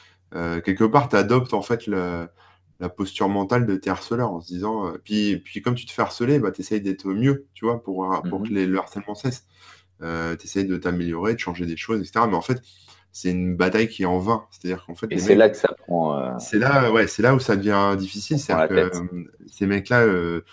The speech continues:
Speaker 1: en fait, te, te lâchent pas, même si tu fais tout parfait quelque part, ils vont continuer à te, à te critiquer. Et,
Speaker 2: Mhm.
Speaker 1: euh, en fait, c'est toi qui veux le détruire.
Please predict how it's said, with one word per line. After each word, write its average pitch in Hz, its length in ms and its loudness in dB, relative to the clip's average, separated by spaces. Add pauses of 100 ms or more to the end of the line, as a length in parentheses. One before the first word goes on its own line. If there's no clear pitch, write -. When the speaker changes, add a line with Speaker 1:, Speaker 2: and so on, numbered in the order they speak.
(260)
Speaker 1:
en - 80 -10
fait, 113 240 0
te, 90 180 2
te 90 160 -2
lâchent 90 240 2
pas, 135 160 2
même 92 160 -2
si - 220 -12
tu - 120 -16
fais - 140 -4
tout 95 140 -18
parfait 127 360 -4
quelque 98 220 -8
part, 120 300 -4
ils 87 120 -4
vont 85 140 -14
continuer 98 480 -8
à 92 80 -2
te, 78 340 -8
à 76 60 -14
te - 140 -12
critiquer. - 580 -8 (480)
Et, 107 300 4
Speaker 2:
Mhm. 95 80 4
Speaker 1:
euh, 85 340 0
en 85 60 -8
fait, 120 240 -6
c'est - 320 -6
toi 139 180 4
qui - 160 -8
veux 98 80 2
le 95 60 2
détruire. 92 340 -4